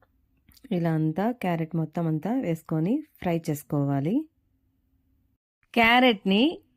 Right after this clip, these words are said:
నెయ్యిలో ఒక పదహైదు నిమిషాలు లేక ఇరవై నిమిషాల పాటు ఫ్రై చేసుకోవాలి. ఎందుకంటే క్యారెట్ పచ్చివాసన పోయే, వెళ్ళేంత వరకు ఫ్రై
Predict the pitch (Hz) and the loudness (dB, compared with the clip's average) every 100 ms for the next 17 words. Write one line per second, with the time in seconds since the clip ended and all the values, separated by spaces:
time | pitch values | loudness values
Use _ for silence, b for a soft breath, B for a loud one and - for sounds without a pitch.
0 | - 202 214 214 208 226 349 - 214 202 | 0 2 4 4 6 4 2 0 -2 0
1 | 226 196 190 202 202 202 196 - 214 214 | 2 2 2 2 2 4 4 4 4 4
2 | 240 311 202 208 196 196 320 202 202 202 | 2 2 2 2 2 0 0 2 4 4
3 | 202 214 214 214 185 175 170 320 - 196 | 4 4 2 2 0 0 0 -2 0 0
4 | 196 196 180 - 185 175 170 277 359 B | 2 2 0 2 2 2 2 2 0 B
5 | B B 226 247 269 202 190 277 311 220 | B B 4 6 4 4 4 2 0 2
6 | 202 214 208 240 202 202 220 214 214 220 | 4 4 0 0 0 0 2 2 4 0
7 | 190 196 190 196 - 196 196 202 202 196 | 2 2 4 2 2 2 4 4 2 2
8 | 190 190 214 196 | 2 2 0 0